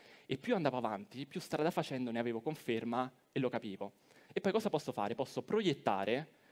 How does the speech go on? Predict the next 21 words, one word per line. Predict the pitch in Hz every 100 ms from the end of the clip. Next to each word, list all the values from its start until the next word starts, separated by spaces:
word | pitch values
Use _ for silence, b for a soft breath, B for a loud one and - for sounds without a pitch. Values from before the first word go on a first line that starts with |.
| b b
questo | - -
miglioramento | 131 190 147 131 131 120 113
fatto, | 143 110 - 107
quindi | 117 110
guardandomi | 113 110 135 120
indietro, | 117 117 98 95 147 185 b b b
in | - 147
avanti, | 147 117 101 - 90 B B
perché | 180 156
se | 139
ogni | 226 180
volta | 131 139 120
io | 127
pensavo | 120 117 110
di |
essere | 120 - 113
vicino | - 131
al | 117
mio | 123
limite, | 139 120 113
ma | 113 156 147